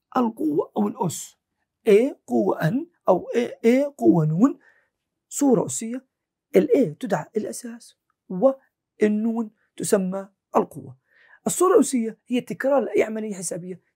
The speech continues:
تكرار لعملية الضرب. قبل ما نفوت بالرموز، ماشي، ناخذ مثال توضيحي. لو أخذنا أنا وياكم اثنين قوة اثنين، اثنين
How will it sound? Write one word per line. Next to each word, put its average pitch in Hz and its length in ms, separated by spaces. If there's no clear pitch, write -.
تكرار 190 540
لعملية 180 640
الضرب. 170 260
قبل 381 200
ما 214 80
نفوت 196 200
بالرموز، 208 560
ماشي، - 340
ناخذ 320 260
مثال 226 240
توضيحي. 202 480
لو 254 80
أخذنا 302 240
أنا 262 100
وياكم 233 260
اثنين 220 360
قوة 233 140
اثنين، 151 340
اثنين 220 440